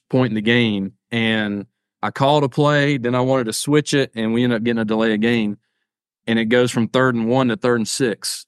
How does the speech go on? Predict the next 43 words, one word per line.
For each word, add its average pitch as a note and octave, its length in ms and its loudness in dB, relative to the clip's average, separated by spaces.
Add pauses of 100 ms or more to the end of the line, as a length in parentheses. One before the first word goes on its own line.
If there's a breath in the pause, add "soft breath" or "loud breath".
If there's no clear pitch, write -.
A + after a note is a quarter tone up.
And A2 280 0 (200)
that's B2 180 2
just C#3+ 200 0
a B2 80 2
huge C3+ 360 0
play. D3+ 360 0
And A#2 280 -2 (300)
I, A2 240 -2
you B2 120 0
know, G#2+ 300 0 (260)
that A#2+ 220 0
was A#2+ 160 0
an A#2 80 2
embarrassing A#2 560 0
moment A#2+ 340 0
for A2 120 -4
me, B2+ 300 0
but G#2+ 260 -4 (500)
it A#2 80 -4
was A#2+ 120 0
a B2 60 2
learning E3 340 2
moment A2 260 -4
for G#2+ 100 -6
me, F#2+ 140 -6
you G2 200 -2
know? A#2 220 0
And A2 220 -2 (500)
so C3 160 2
managing D3+ 460 2
the C3+ 80 0
clock C3+ 340 0
is B2 140 -2
really B2 200 0
hard. A2+ 460 0 (540)
Here's F3+ 260 2
what F3 100 2
I, D3 100 0
here's D#3+ 220 0
another C3+ 220 2
thing A#2 140 -2
I've G#2+ 160 0
learned. G#2 380 -4